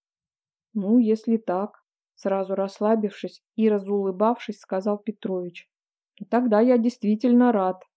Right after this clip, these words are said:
Хотелось бы, чтоб семейные скандалы обходили наш клан стороной».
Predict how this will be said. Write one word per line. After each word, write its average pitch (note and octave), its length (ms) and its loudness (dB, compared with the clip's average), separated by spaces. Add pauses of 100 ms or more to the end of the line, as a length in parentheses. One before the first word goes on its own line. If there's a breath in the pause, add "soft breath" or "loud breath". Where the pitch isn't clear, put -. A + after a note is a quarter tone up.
(380)
Хотелось A#3+ 580 2
бы, A3 100 2
чтоб A3+ 260 -4
семейные A3 560 4
скандалы G#3 640 -2
обходили G3 540 -4
наш F#3 220 -10
клан G3+ 240 -2
стороной». G3+ 720 -2